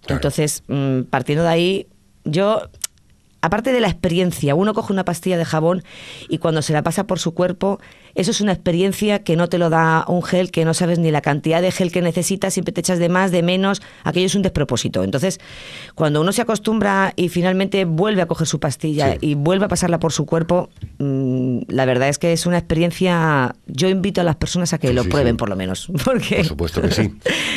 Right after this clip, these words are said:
Speaker 1: Eh, un jabón natural, que es lo que vosotros, eh, comercializáis en tu empresa, eh, total y absolutamente cien por cien natural.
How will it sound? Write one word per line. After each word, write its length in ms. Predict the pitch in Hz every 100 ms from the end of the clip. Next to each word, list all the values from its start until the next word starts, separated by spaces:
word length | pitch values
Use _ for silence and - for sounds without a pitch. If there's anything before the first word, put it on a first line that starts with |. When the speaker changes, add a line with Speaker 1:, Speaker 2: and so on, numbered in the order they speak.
| 233 113
Speaker 1:
Eh, 240 | 101 110 -
un 180 | 175
jabón 440 | - 143 143 160 160
natural, 480 | 104 - 98 107 92
que 140 | 104
es 40 | 110
lo 120 | 120
que 60 | 104
vosotros, 640 | 95 104 120 120 120 -
eh, 160 | 92 82
comercializáis 640 | 85 82 82 76 95 82
en 100 | 76
tu 80 | 73
empresa, 460 | 76 113 113 76 - - - - -
eh, 240 | - 90 -
total 420 | - 151 135 147 -
y 160 | 131 117
absolutamente 520 | 120 123 123 127 127
cien 300 | 147 160 151
por 140 | 127
cien 200 | - 113
natural. 320 | 104 87 67